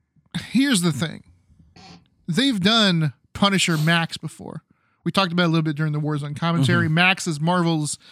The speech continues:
Speaker 1: uh, like, adult imprint. Uh, that's where, uh, Alias,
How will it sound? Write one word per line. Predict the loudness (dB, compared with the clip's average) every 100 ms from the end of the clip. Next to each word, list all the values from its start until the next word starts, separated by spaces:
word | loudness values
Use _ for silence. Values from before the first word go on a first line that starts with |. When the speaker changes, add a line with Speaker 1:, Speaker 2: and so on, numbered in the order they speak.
| -20 _ -6
Speaker 1:
uh, | -2 0 -2 -6 -12 _ _ _ _ _ _ -6
like, | -4 -4
adult | -2 -2 -2 -6
imprint. | -8 -8 -10 -14 -18 _ _ _ _
Uh, | 2 2 2
that's | 0 2
where, | 2 2 2 0
uh, | 0 -2 -8 -16 -20 _ _ _ 0
Alias, | 2 4 2 0 0 -4